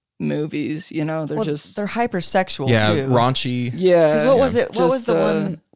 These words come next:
Speaker 2: that, um, we
Speaker 3: Meet the
Speaker 2: watched?
Speaker 3: Feebles.
Speaker 2: Meet the Feebles was just, like, immediately hypersexual, and I was like, "I'm not into that, man. I just don't wanna
Speaker 1: Yeah.
Speaker 2: see that."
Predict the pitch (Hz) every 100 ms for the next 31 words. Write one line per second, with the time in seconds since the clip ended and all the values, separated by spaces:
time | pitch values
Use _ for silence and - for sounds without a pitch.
0 | _ 120 185 170 165 151 143 151 156 151
1 | _ _ - _ _ _ 190 202 165 143
2 | 117 110 107 202 220 180 - 185 180 143
3 | 123 139 143 156 151 139 135 _ _ _
4 | _ _ 170 175 208 202 160 170 160 151
5 | 143 156 151 143 135 135 135 165 240 220
6 | 196 160 - - - 123 - 160 151 165
7 | 170 165 156 151 143 139 -